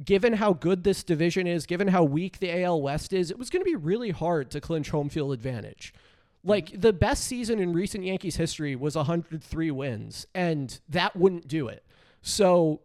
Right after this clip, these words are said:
you know, you have to be reasonable about what you expect, regardless of how good the start was.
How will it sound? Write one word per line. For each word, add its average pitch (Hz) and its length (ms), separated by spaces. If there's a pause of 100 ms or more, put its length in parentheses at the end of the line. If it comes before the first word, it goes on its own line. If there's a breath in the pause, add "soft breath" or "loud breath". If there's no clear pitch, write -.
you 214 100
know, 196 80
you 170 120
have 208 240
to 285 80
be 226 180
reasonable 180 600
about 156 280
what 175 140
you 170 100
expect, 147 480
regardless 165 480
of 165 100
how 160 140
good 156 200
the 143 80
start 143 340
was. 139 420